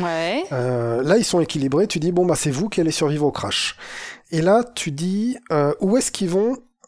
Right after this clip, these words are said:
Speaker 2: se, se cracher sur une map monde ? » Une,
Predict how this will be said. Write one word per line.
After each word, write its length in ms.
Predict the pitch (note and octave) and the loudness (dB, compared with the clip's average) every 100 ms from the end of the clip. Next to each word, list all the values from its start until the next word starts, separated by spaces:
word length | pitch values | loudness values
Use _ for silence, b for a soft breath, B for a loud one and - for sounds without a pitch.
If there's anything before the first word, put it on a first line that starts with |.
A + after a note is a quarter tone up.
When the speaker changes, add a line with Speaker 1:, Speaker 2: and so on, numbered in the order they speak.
| - | -6
Speaker 2:
se, 560 | - E3 D#3 D3+ C#3+ C#3 | -2 0 2 2 0 0
se 220 | - D#3 | -2 -4
cracher 540 | - - E3 - G#3 | -4 -2 0 0 0
sur 540 | A3 - - G#3+ - B3 _ _ _ _ _ _ - | -2 -4 -2 -4 -4 -18 _ _ _ _ _ _ 0
une 120 | F#3 | 2
map 140 | G3+ - | 2 2
monde ? » 280 | E3+ E3+ E3+ - _ _ - D#3+ | 0 0 -4 -6 _ _ -16 -6
Une, 180 | C#3 | -4